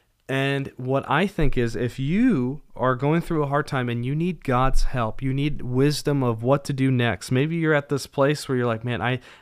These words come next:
I've been praying for so long, nothing's happened. It's kinda stagnant." Maybe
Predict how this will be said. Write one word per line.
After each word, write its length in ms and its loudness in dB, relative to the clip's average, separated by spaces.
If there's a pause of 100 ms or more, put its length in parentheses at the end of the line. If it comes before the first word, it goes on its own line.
(100)
I've 80 -2
been 140 -2
praying 260 0
for 160 -4
so 200 -4
long, 280 -2
nothing's 420 -6
happened. 540 -4 (480)
It's 120 -20
kinda 320 -2
stagnant." 920 -2 (640)
Maybe 640 0